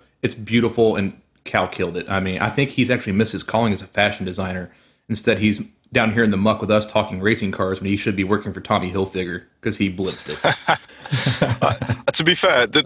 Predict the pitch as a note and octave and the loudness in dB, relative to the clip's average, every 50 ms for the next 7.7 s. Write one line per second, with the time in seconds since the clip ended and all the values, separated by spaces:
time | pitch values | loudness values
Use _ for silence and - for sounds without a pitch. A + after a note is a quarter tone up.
0 | - - C#3+ - - - - E3 D#3 D3+ D#3 D3 C3 A2+ A2 G#2 G#2 G2+ - _ | 2 2 2 2 2 4 4 4 6 6 6 6 6 6 4 4 2 -2 -10 _
1 | _ _ - - A2 - - B2+ A#2 - - A2+ G#2+ F#2+ - - G#2+ G2+ - - | _ _ -2 -2 0 2 2 0 2 2 0 0 0 0 0 -2 -2 -2 0 2
2 | A#2 A2 G#2+ G#2+ - - - A#2 A2 F#2 - - G#2+ F#2+ - - G#2+ G2+ G2+ F#2+ | 2 2 2 2 0 0 2 2 2 0 -2 -4 -6 -4 0 0 0 2 0 -2
3 | G2 G2+ - - A#2+ A2 - - A2+ - - - - - - G2 F#2+ - - - | -4 -4 0 2 0 0 2 0 0 -2 -2 -4 -2 0 0 0 0 -4 -4 -2
4 | - G#2 - - - - F2 - - _ _ _ - _ _ _ _ _ _ - | -2 -2 -2 -6 -8 -8 -10 -12 -12 _ _ _ -20 _ _ _ _ _ _ 2
5 | A2 A2 G#2+ G#2 G2 G#2+ - - A2+ A2 G#2+ G#2 - - - A2+ G#2 A#2 A#2 A2+ | 4 4 4 2 0 -4 0 2 2 4 4 2 0 0 -6 0 2 4 4 4
6 | G#2+ - - - _ _ _ - A2+ A#2 A2+ A2+ A2 A2 A2 G#2+ G#2 - - A2+ | 2 0 -6 -18 _ _ _ -2 2 4 4 6 6 4 4 2 2 0 0 0
7 | A2 G#2+ G#2+ G#2 G#2 G#2+ G#2+ - A2+ A2 A2 G#2+ G#2+ G#2 | 2 2 0 -2 -4 -10 -8 -2 0 0 2 2 0 -2